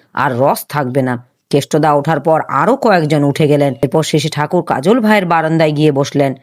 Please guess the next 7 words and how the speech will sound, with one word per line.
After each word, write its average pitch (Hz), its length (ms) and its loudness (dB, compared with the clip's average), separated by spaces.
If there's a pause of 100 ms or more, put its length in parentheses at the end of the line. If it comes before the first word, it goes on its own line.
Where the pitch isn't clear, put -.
(460)
যেখানে 151 340 0
নরেন 147 320 2
মিত্র, 147 440 0 (360)
প্রকাশ 147 360 -2
বসু, 151 380 2 (420)
কালু 175 300 0
আইচ 180 500 -2